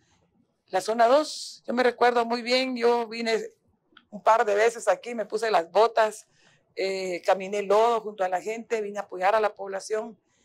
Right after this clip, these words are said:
eh, vine a entregar los programas sociales en las manos de mucha gente que hoy no tiene para comer. Yo le pregunto a la gente, "Mire, ¿ya les dieron algo?" Y dicen, "No", y no les han dado nada en los últimos gobiernos. Por eso es que hoy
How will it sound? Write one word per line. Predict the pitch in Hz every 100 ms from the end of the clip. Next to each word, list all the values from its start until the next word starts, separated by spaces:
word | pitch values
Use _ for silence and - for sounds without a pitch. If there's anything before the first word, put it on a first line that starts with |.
| _ _
eh, | 175 170
vine | 190 220
a | 214
entregar | 180 170 180
los | 226 233
programas | - 208 226 220
sociales | 202 226 233 240 208
en |
las | 185
manos | 185 196 208
de | 175
mucha | 208 226 202
gente | 226 233
que | 220 202
hoy |
no | 220
tiene | 220 220
para | 214 185
comer. | 185 202 262 - 151 _ _ _ _
Yo | - 214
le | 226
pregunto | 214 226 226
a |
la | 196
gente, | 190 240 233
"Mire, | 254 262
¿ya | 240
les | 240
dieron | 233 233 240
algo?" | 277 262
Y | 247
dicen, | 240 240
"No", | 269 302 - - _ _ _ - -
y | - 190
no | 208
les | 262 285 285
han | 277
dado | 277 285
nada | 277 311 311
en | 247
los | 240
últimos | 262 269 262
gobiernos. | 240 247 330 294 202
Por | - 214
eso | 240
es | 254
que | -
hoy | 226 277